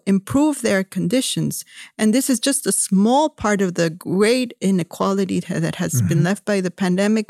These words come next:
Speaker 1: but I don't see that anywhere. It seems that they were important, but now what is being done?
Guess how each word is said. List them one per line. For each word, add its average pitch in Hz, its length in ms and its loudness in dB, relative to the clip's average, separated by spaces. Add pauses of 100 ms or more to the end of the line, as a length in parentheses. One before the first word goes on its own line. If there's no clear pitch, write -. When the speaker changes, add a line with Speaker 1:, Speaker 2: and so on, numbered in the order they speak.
Speaker 1:
but 202 160 -2 (380)
I 208 100 2
don't 262 260 2
see 254 220 0
that 226 280 0
anywhere. 214 460 2
It 185 160 -2
seems 247 400 2
that 226 300 -2
they 202 140 2
were 240 300 2
important, 254 840 0
but 190 220 -2
now 233 460 2
what 240 280 0
is 220 240 0
being 160 280 -4
done? - 280 -10